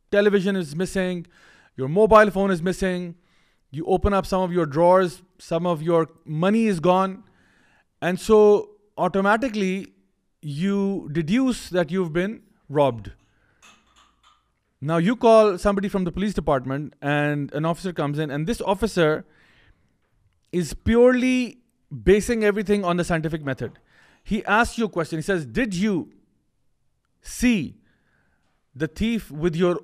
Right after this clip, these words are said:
own eyes?" You say, "No, I didn't." He says, "Okay. Did you touch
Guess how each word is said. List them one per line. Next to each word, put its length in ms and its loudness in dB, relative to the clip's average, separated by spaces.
own 340 4
eyes?" 600 0
You 80 -8
say, 160 -2
"No, 140 0
I 60 2
didn't." 340 -8
He 80 -12
says, 160 -6
"Okay. 280 -10
Did 280 -2
you 320 -2
touch 480 -2